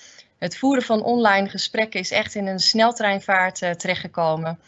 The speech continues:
En daar waar heel veel belemmeringen waren, merk je dat mensen het gewoon veel meer omarmd hebben op dit moment.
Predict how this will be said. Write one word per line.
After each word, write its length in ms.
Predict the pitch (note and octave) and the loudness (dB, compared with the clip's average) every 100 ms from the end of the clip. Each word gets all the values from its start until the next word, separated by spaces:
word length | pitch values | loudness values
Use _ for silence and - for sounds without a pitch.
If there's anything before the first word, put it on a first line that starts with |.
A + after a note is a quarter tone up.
| - - _ | -20 -20 _
En 240 | - F3+ F3 | -4 -2 2
daar 320 | F3+ F3+ F3+ | 4 4 4
waar 140 | E3+ | 2
heel 160 | F3 A3+ | 0 -4
veel 160 | G#3+ | -6
belemmeringen 760 | E3+ G3 G#3+ G3+ F3 F3 E3+ E3+ | -2 2 4 2 -4 -4 -4 -2
waren, 500 | E3+ F3 E3 E3 E3+ | 2 2 2 0 -4
merk 320 | - F3+ G3 G3 | -4 2 2 2
je 100 | F3+ | -8
dat 100 | F3 | -6
mensen 300 | F3+ F#3 F3+ | -6 -8 -12
het 80 | - | -10
gewoon 180 | E3+ | -10
veel 320 | E3+ - C#4+ B3+ | -8 -6 -4 -2
meer 220 | G3+ F#3 | -2 -2
omarmd 540 | F3 E3+ F3 F#3 F3 | -4 -4 0 0 -2
hebben 220 | E3 D3+ | -6 -6
op 120 | D3 D3+ | -6 -6
dit 120 | D#3 | -8
moment. 520 | C#3+ C#3+ E3+ C4+ - | -6 -6 -6 -6 -10